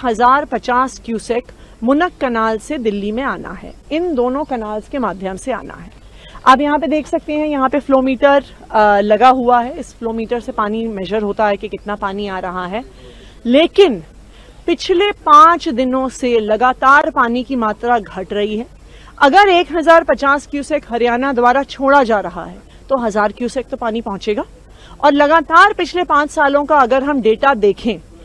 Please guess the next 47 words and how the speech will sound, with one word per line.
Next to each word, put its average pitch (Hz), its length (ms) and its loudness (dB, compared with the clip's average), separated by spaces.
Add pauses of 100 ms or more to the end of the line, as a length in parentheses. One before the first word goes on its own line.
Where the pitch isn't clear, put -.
(300)
तो 311 80 6
अगर 330 340 8
हजार 294 360 6
पचास 311 520 2
क्यूसेक 277 420 -6
हरियाणा 247 380 0
द्वारा 254 300 0
छोड़ा 226 340 0
जाता 220 340 0
है, 269 160 0
तो 254 260 -4
हजार 226 300 4
क्यूसेक, 226 520 -8
नौ 214 140 -6
सौ 247 140 -6
अस्सी 233 260 -4
क्यूसेक 233 420 -4 (380)
दिल्ली 247 260 0
में 311 140 -4
पहुंचता 214 400 -8
है। 185 220 -18 (420)
लेकिन 359 320 2
पिछले 370 340 -2
कुछ - 240 -4
दिनों 339 220 -2
से 349 120 -4
हम 339 140 0
लगातार 277 480 2
देख 254 200 -4
सकते 262 280 -12
हैं 269 160 -4
कि 302 100 -6
पानी 247 280 -4
की 277 120 -6
मात्रा 233 320 0
कम 208 200 -4
हो 208 160 -4
रही 220 240 -4
है। 247 100 -6 (600)
एक 294 240 0
जून 320 300 0
को 339 120 -2
नौ 262 180 -2
सौ 269 140 -4
चौबीस 226 380 0
क्यूसेक 277 360 -6
पहुंचा, 269 340 -4